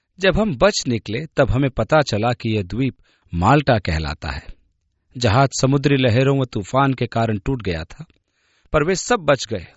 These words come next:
और भूमि पर आ पहुंचे। तब उन्हें पता लगा कि वह जगह माल्टा द्वीप कहलाया जाता है, जो सिसिली के दक्षिण दिशा में स्थित था। चौदह दिन की आंधी तूफान के कारण वह जहाज,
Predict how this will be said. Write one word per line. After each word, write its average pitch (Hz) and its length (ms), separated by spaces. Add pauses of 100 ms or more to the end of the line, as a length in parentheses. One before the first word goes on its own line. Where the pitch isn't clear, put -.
और 120 100
भूमि 107 280
पर 123 180
आ 123 160
पहुंचे। 90 500 (480)
तब 180 140
उन्हें 147 220
पता 151 300
लगा 139 300
कि 135 160
वह 123 120
जगह 117 300
माल्टा 127 460
द्वीप 117 360
कहलाया 92 400
जाता 80 340
है, 85 180 (180)
जो 151 80
सिसिली 240 480
के 170 140
दक्षिण 139 420
दिशा 143 320
में 127 100
स्थित - 260
था। - 280 (720)
चौदह 127 300
दिन 131 160
की 131 140
आंधी 127 300
तूफान 131 420
के 131 120
कारण 135 380
वह 127 120
जहाज, 104 560